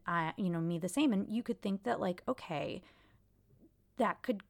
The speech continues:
that could help trigger depression. That could make it worse. And I think for a very long time, I used that as the excuse. And while all of this was going down, I was still seeing a therapist, and my therapist is trauma therapist. And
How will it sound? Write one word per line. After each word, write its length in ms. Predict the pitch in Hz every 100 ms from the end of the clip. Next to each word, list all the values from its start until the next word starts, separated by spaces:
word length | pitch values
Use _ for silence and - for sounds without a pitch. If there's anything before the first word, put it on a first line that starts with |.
| _
that 180 | 196 185
could 120 | 240
help 300 | 196 - 190
trigger 400 | - - 165 185
depression. 600 | 175 175 - 147 - 170
That 140 | 190 -
could 120 | 208
make 200 | 196 185
it 120 | -
worse. 340 | 165 143 185 -
And 100 | 180
I 140 | 180 -
think 180 | 196 202
for 200 | - 180
a 40 |
very 220 | 175 175
long 240 | 175 165 165
time, 240 | 175 160
I 40 |
used 200 | 156 156
that 140 | 160 160
as 100 | 147
the 140 | 165
excuse. 760 | 156 - - - - - - - - - - - -
And 220 | 180 170
while 480 | 170 170 165 165 - _ _ -
all 160 | 190
of 80 | 185
this 140 | 180 -
was 100 | -
going 280 | 170 165
down, 280 | 160 165 165
I 80 | 160
was 220 | 160 165 - - -
still 600 | - - 214 180 175 - _ -
seeing 260 | - 185
a 60 | 165
therapist, 640 | 269 311 - 147 - -
and 140 | - 185
my 80 | 175
therapist 460 | 185 170 170 -
is 240 | 185 170 - _ - -
trauma 320 | - 196 185
therapist. 580 | - 151 - - - - - - - - -
And 380 | 185 170 170